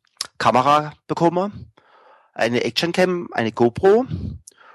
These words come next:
und hab im Urlaub in Ägypten gefilmt.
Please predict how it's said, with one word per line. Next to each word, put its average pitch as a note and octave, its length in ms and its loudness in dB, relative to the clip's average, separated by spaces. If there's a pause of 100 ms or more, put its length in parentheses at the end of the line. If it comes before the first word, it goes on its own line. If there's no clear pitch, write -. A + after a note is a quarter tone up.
(160)
und C3 240 4
hab B2+ 140 0
im B2 120 2
Urlaub C#3 580 4 (840)
in C3 260 2
Ägypten B2+ 680 2
gefilmt. - 580 0